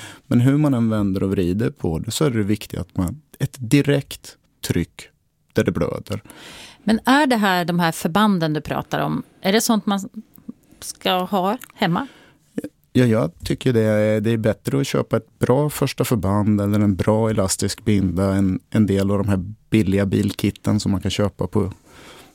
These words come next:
Speaker 1: eh, som, där folk köper sig en falsk trygghet, för man tittar aldrig vad det är i väskan. Då är det bättre att ha ett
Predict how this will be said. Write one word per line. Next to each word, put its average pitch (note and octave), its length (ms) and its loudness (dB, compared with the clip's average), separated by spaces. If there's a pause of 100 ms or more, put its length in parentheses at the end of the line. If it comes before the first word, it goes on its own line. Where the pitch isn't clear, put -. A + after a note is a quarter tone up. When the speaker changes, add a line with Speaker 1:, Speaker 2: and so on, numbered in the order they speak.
(240)
Speaker 1:
eh, G2 200 2
som, F#2+ 500 0
där B2+ 100 2
folk A2+ 220 0
köper A#2 320 2
sig A#2+ 100 0
en A2 60 2
falsk A2 280 0
trygghet, B2 420 0
för - 80 0
man A2 220 2
tittar A#2+ 360 0
aldrig A#2+ 260 0
vad G#2+ 80 0
det G#2 80 0
är - 40 0
i G2 120 2
väskan. A2 580 -2
Då A2+ 80 0
är - 40 0
det C#3 60 0
bättre B2+ 340 -2
att G#2+ 60 0
ha G#2 220 -2 (100)
ett - 460 -4